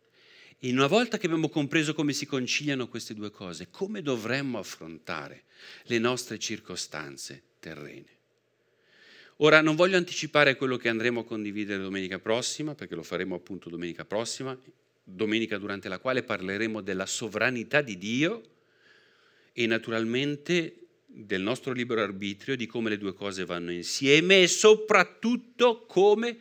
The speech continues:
possiamo poi, alla luce di queste informazioni, gestire la nostra vita. Ma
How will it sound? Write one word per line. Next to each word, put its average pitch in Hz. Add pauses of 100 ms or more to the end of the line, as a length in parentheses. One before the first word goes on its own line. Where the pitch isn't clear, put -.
(140)
possiamo 170
poi, 160 (100)
alla 143
luce 196
di 170
queste 165
informazioni, 147
gestire 127
la 117
nostra 113
vita. 117 (640)
Ma 180